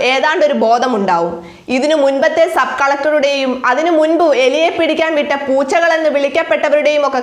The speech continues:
കഥ വായിച്ചറിഞ്ഞതാവുമല്ലോ. ഈ സർട്ടിഫിക്കറ്റിന്റെ ആവശ്യമില്ല, എങ്കിലും കുറച്ചു കാര്യങ്ങൾ പറയാം. ഡോക്ടർ രേണുവിനെ ആദ്യമായി കാണുന്നത് രണ്ടായിരത്തി ആറിലാണ്.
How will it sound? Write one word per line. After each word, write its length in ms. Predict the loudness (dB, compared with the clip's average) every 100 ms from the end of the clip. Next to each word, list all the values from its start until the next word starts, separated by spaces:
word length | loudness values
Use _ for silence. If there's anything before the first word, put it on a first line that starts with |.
| -2
കഥ 140 | 0 2
വായിച്ചറിഞ്ഞതാവുമല്ലോ. 1120 | 2 2 0 -2 0 0 2 2 0 0 0 -2 -6 -16 -20 -12 -4
ഈ 20 | 0 2
സർട്ടിഫിക്കറ്റിന്റെ 680 | 0 0 -2 0 0 2 0 2
ആവശ്യമില്ല, 460 | 0 0 -2 0 0 -2 0 0
എങ്കിലും 280 | 0 -2 0
കുറച്ചു 280 | 0 2 2 0
കാര്യങ്ങൾ 360 | 0 0 0 0
പറയാം. 280 | -2 -2 -4 -6 -16 -20 -12 -2
ഡോക്ടർ 340 | 0 0 0 0 2
രേണുവിനെ 460 | 4 4 2 2 2 2 2
ആദ്യമായി 420 | 2 0 0 0 0
കാണുന്നത് 340 | 0 0 0 0
രണ്ടായിരത്തി 500 | 0 0 0 0 2 0 0
ആറിലാണ്. 380 | 0 -2 -2